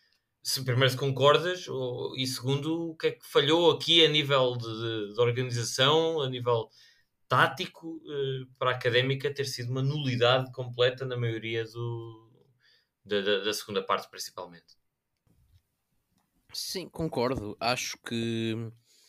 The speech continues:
Speaker 2: na verdade, não aconteceu nada de muito novo relativamente aos anos, a-, aos jogos anteriores, não é? Quer dizer, já temos vindo aqui a dizer algo de algum tempo a esta parte, que a Académica, sim senhor, está mais ou menos organizada cá atrás,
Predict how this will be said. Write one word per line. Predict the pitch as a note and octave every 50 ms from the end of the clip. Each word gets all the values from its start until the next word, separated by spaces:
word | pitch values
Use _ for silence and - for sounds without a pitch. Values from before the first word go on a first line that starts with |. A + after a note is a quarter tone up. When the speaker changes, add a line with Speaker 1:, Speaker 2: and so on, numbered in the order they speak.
| - _ _ _ - _ _ _ _ _ _ _ _ _ _ -
Speaker 2:
na | F#3 F#3
verdade, | F3+ F3 E3 F3 F3+ F3
não | F#3 F#3
aconteceu | F3 - - F#3 D#3+ - G3 F#3 F3
nada | F3 E3+ E3+ E3 D#3 E3 E3
de | D#3
muito | E3+ F3 F3 E3+ -
novo | F3+ F3+ F3 E3 E3 D#3 D3+ D#3+ E3 E3
relativamente | D#3 E3 D#3 D3 D3 C#3+ D3
aos | C#3+ C#3+ C#3
anos, | C#3+ D3 C#3+ C3 - - - -
a-, | - G2 A2+ F2+ A#2 C3+
aos | C3+ A#2+
jogos | C#3 C#3+ B2+ A#2+ - - - - - -
anteriores, | - C3 C3 - B2+ C3+ D3 D#3 D3+ C#3+ A2+
não | G2+ F#2+ F#2+
é? | G#2
Quer | - - -
dizer, | F#2 - F#2 F2+ F2 F2 F2 F2+
já | F2+ G2+ F#2+
temos | - G#2+ G#2 G2 G2+
vindo | G2+ G2+ G2+ G2+
aqui | G#2 G2 - G#2+
a | G#2 G#2 G2+
dizer | G2 F#2+ F#2+ G#2+ G#2
algo | G2+ G#2 G#2+ G2+
de | G2 G2+
algum | G#2 G2+ A2 G2+
tempo | A2 - -
a | G#2
esta | - - A2 -
parte, | - A2 A2 A2 - -
que | A2+
a | A2
Académica, | - A#2 G#2+ A2 A2 A2+ A2 - A#2 - D#3+ - - - - - -
sim | - - B2
senhor, | A#2+ - A#2+ A#2 A#2
está | A2+ - - A2+ G#2
mais | G2+ G#2+ G#2+ G#2+ G#2 G#2 A2 A2
ou | A2+ A2+
menos | A2+ A2 G#2+
organizada | A2+ G#2+ G#2+ A2+ A2 G#2+ G2+ A2+ A2+ G#2+ G2+
cá | A2+ - A#2 A2
atrás, | G#2+ - - G#2+ A2 A2 A2+ A#2 A#2+ A#2 - - -